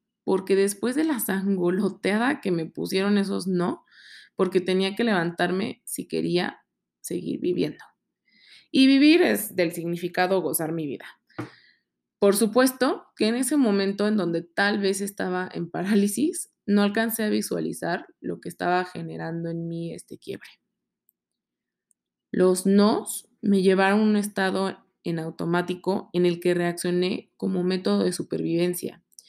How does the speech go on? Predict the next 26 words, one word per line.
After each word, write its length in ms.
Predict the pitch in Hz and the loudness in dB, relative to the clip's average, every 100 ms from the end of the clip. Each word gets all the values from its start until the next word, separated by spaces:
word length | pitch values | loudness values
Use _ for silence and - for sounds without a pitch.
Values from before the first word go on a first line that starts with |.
| - - _ - | -20 -20 _ -2
Y 120 | 226 | 0
esta 240 | 240 240 294 | 2 2 4
reacción 640 | 196 196 - 185 233 - | 4 0 2 2 2 -2
se 160 | - 190 | -2 2
volvió 320 | 185 185 202 | 4 4 4
la 80 | 220 | 4
oportunidad 840 | 214 196 - 175 170 175 180 - _ _ _ _ _ _ | 0 -4 0 0 0 0 -2 -4 _ _ _ _ _ _
de 140 | - 190 | 0 4
las 240 | 185 185 | 4 2
que 160 | - 180 | 0 2
les 260 | 180 180 - | 2 0 -2
he 160 | 190 | 0
estado 340 | 190 196 185 185 | 0 -2 -2 0
hablando. 320 | 214 277 277 - _ _ _ _ - - _ _ _ | 0 0 -2 -8 _ _ _ _ -20 -20 _ _ _
Después 340 | 214 233 240 277 | 0 2 4 4
de 80 | 294 | 6
más 180 | 285 | 6
de 60 | 269 | 4
un 120 | 262 | 4
año, 420 | 226 226 262 453 _ _ _ _ - | 4 2 0 -6 _ _ _ _ -6
la 120 | 185 | -2
empecé 380 | 180 180 180 196 | 0 0 0 0
a 80 | 190 | 0
ver 180 | 190 185 | -2 -4
como 280 | 165 165 | -6 -6
tal. 320 | 175 180 175 | -2 -2 -2